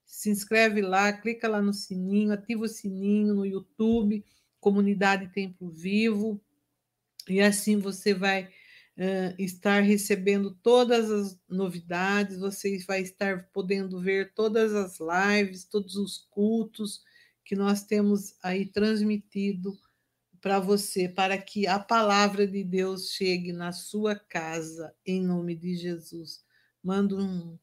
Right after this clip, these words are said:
um alô aí para os seus amigos, convida ele pra vir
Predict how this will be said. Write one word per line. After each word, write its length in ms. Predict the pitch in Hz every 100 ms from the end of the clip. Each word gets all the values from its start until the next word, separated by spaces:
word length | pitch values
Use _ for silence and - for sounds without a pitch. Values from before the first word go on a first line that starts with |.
| _ _ _
um 140 | - 180
alô 340 | 180 180 185
aí 180 | 185 180
para 120 | 180
os 380 | 180 - - 175
seus 280 | - 180 165
amigos, 560 | 160 170 196 214 202
convida 500 | - 208 208 233 233
ele 240 | 226 233 226
pra 200 | 214 214
vir 180 | 208